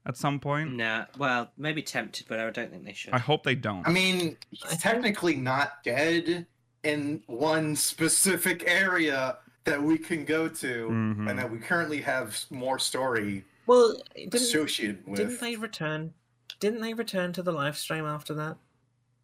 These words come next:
Speaker 3: No, no, I mean in, in Elpis.
Speaker 1: Oh, yeah. Yeah, yeah, yeah. But in El-, well,
Speaker 4: Oh,
Speaker 1: yeah,
Speaker 2: He
Speaker 1: no, in
Speaker 2: has no
Speaker 1: Elpis.
Speaker 2: memory there.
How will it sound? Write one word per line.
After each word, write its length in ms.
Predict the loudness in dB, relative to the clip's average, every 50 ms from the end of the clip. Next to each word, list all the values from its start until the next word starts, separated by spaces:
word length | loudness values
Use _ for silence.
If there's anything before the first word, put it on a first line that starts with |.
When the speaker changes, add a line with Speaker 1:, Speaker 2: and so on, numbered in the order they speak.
| _ _ _ _ _ _ _ _ _ _ _ -2
Speaker 3:
No, 260 | 2 2 4 4 4
no, 140 | 4 4 4
I 100 | 2 2
mean 180 | 2 0 0 -2
in, 240 | -2 -4 -6 -8 -8
in 180 | -8 -8 -6 -4
Elpis. 160 | -4 0 4 6
Speaker 1:
Oh, 120 | 8 8 8
yeah. 240 | 8 6 4 2 -2 -6 -12 -20 -16 0 6
Yeah, 240 | 8 10 10 10 10
yeah, 80 | 8 6
yeah. 100 | 4 4
But 180 | 4 4 4
in 140 | 6 4 4
El-, 200 | 4 4 2 0 0
well, 360 | 2 4 6 6 4 4 4 6
Speaker 4:
Oh, 280 | 8 10 10 10 10 10
Speaker 1:
yeah, 80 | 8
Speaker 2:
He 40 | 8 8
Speaker 1:
no, 60 | 6
in 60 | 6
Speaker 2:
has 120 | 6 6
no 100 | 8 8 8 6
Speaker 1:
Elpis. 60 | 4 2
Speaker 2:
memory 380 | 2 2 0 0 -2 -4 -4 -4
there. 320 | -4 -6 -6 -6 -8